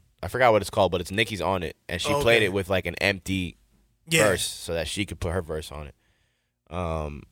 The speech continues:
Speaker 1: so she had receipts. She was ready for that. Um, all the shit, man. But
Speaker 2: But
Speaker 1: then now, now they're, I mean, is it fun anymore now that they're saying they squashed it? Nicki says it's over.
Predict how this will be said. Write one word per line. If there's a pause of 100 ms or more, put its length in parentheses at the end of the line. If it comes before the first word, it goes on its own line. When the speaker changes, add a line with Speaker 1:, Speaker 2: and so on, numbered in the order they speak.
(160)
Speaker 1:
so
she
had
receipts.
She
was
ready
for
that. (580)
Um, (1000)
all
the
shit,
man. (420)
But
Speaker 2:
But
Speaker 1:
then
now,
now
they're,
I
mean,
is
it
fun
anymore (120)
now
that
they're
saying
they
squashed
it?
Nicki
says
it's
over.